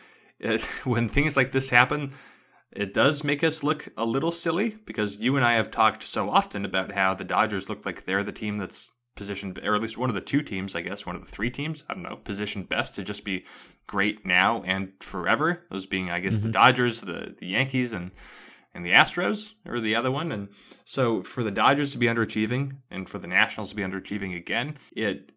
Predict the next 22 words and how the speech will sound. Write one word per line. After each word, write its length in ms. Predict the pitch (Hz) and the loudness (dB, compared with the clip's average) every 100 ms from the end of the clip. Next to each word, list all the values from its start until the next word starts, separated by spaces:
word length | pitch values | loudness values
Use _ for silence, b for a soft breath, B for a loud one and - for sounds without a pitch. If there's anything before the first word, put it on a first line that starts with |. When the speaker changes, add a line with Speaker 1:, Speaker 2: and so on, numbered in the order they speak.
| _ | _
Speaker 1:
is 280 | 104 104 - | -4 -4 -6
hard 600 | - - - 139 151 147 | -10 -4 2 2 2 -2
for 240 | 135 117 - | -2 0 2
us 220 | 123 - | -2 -2
to 160 | - 110 | -2 -2
explain 460 | - - 113 107 | -2 -4 -2 0
away 340 | 95 98 120 147 | 2 4 4 2
because 320 | 107 101 95 | -2 -4 -4
people 320 | - 131 127 | -2 -2 0
aren't 220 | 101 92 | -2 -4
satisfied 800 | - - 98 127 - 135 151 156 - | -6 -4 -4 -4 2 4 4 0 -2
by 180 | 131 135 | 0 2
saying, 460 | 131 123 127 135 135 | 0 0 0 -2 0
"Well, 220 | 110 110 | 0 0
it's 160 | 104 | -2
just 400 | - 110 - _ | -8 -8 -8 _
noise 460 | 95 98 120 139 131 | -2 0 2 2 -2
or 100 | 95 | -6
it's 140 | 90 | -8
unclutch 480 | - 101 104 95 - | -4 -4 -4 -6 -6
performance." 500 | 110 - 92 113 131 | -10 -6 -6 -6 -8
But, 300 | - 92 - | -6 -8 -8